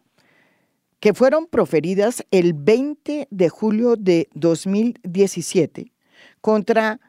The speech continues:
los tres más importantes o cuatro más importantes funcionarios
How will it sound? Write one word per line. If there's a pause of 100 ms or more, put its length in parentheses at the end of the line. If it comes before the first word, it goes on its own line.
los
tres
más
importantes
o
cuatro
más
importantes (420)
funcionarios